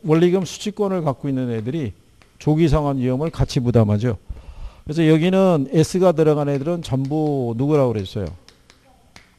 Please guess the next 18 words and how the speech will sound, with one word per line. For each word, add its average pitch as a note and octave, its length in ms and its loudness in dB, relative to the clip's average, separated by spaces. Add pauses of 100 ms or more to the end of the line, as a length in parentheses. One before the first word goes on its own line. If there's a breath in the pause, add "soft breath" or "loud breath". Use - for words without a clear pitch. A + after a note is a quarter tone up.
(1200 soft breath)
여기가 D3+ 420 6
삐삐로 F3 640 -2
돼 C#3+ 140 0
있는 B2+ 180 -2
애들은 A#2+ 560 -2
우리가 B2+ 320 -2
전부 A#2+ 320 -4
다 C#3+ 240 0 (100)
발행기간이라고 A2+ 840 -2
그랬어요. D2 340 -16 (1500 soft breath)
근데 D3 300 2
얘네가 F3 280 0
혼합형이라고 F3 760 -2
그랬죠. C#3+ 380 -8 (1200 soft breath)
근데 E3+ 200 4
여기를 G3 380 4
보시면 D#3+ 400 -6
아시겠지만 C3 720 -6